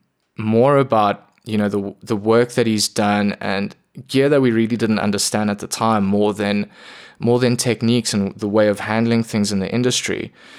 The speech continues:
So I kind of felt like, you know, the, the guy was holding back a bit, but at the same time, I kind of couldn't blame him because, you know, it's a bit competitive in, in, in a way as well. You know, pe-, everyone wants the good contracts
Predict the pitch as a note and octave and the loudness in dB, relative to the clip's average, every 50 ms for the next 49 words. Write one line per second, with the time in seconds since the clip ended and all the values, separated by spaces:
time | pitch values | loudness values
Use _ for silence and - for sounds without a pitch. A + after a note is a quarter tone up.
0 | - - - - _ - - - - G#2 G2 G#2 - - C#3 C#3+ D3 D3 C#3 - | -20 -20 -20 -20 _ -6 -4 0 0 0 0 0 -2 -2 -2 0 2 0 0 0
1 | - C3 A2+ A2 - - G#2 G2+ F#2 G2 - - _ _ _ _ - - A2+ G#2+ | 0 0 0 0 0 0 0 0 0 -2 -4 -10 _ _ _ _ -8 -2 0 2
2 | G#2+ G#2+ G2+ G2 G#2+ G#2 - - - A#2+ G#2 A#2+ A2+ A2+ A2 A2 G#2+ - - A2 | 2 2 0 0 -2 -6 -6 -4 -4 -2 0 2 2 4 4 2 2 0 0 0
3 | A2 A2 A2 A2 G#2+ G2+ A2+ A2 A#2+ - - A2+ G2+ G2 F#2+ - A2 G#2+ G#2 - | 2 2 2 2 2 2 0 0 -2 -2 -4 -4 -4 -4 -2 0 -2 -2 -2 -2
4 | - G#2+ - - A#2+ A#2 A#2 A2 - A#2 A2+ A2+ G#2+ G2+ G2 - - A#2 A#2 A#2 | -4 -4 -2 0 0 0 0 0 0 0 2 2 0 0 -2 -2 -2 0 2 2
5 | A2 G2+ - - - A#2 A#2+ G#2 F#2+ - G2+ G#2+ A#2 C3 B2+ A2 F#2+ F2 F#2+ - | 0 -2 -4 -4 -2 0 0 0 0 0 0 0 0 2 0 0 -2 -4 -6 -6
6 | - G2 F#2 - - _ _ - - - - _ _ _ _ _ _ - - G#2+ | -4 -4 -4 -6 -8 _ _ -20 -20 -20 -20 _ _ _ _ _ _ -6 -2 0
7 | G#2+ G2+ G2 G2 G2 F#2+ - _ _ _ - - - - _ - A#2+ A2+ - - | 0 2 2 0 -2 -2 -6 _ _ _ -20 -20 -20 -14 _ -6 -4 -2 0 -2
8 | B2 G#2 A#2+ A2 - - G2+ G2 - A#2 B2+ C3+ C3+ - A#2+ G#2 G2+ G2 - - | 0 0 0 -2 -2 -4 -6 -4 -2 0 0 0 0 -2 -2 -2 -2 -2 -4 -4
9 | - G#2 G#2 G2+ - G#2+ A2 G#2+ G2+ G2 G2 F#2 E2 F#2 - - _ _ _ - | -6 -6 -6 -4 -4 -2 -2 0 0 0 -2 -2 -4 -6 -10 -14 _ _ _ -10
10 | - - A2+ A#2 A#2 - G#2 F#2 F#2+ - - - G#2+ G#2+ G#2 G#2 G2+ - - A2+ | -4 -2 0 0 0 0 0 0 0 -2 -4 -6 -4 -2 -2 -2 -4 -6 -6 -8
11 | A#2 - - B2 B2 B2 A#2 A2+ G#2+ G#2 G#2 G#2 G#2+ G#2+ G#2 - - G#2+ F#2 G#2 | -6 -2 0 0 2 2 2 2 2 2 2 2 2 0 0 -2 -4 -2 -2 -2
12 | G2+ G2+ - - A2 A2 - - G#2 F#2 C#2 - - - - - - | -4 -2 -2 -2 -2 -2 0 0 -2 -2 -4 -6 -10 -10 -10 -10 -10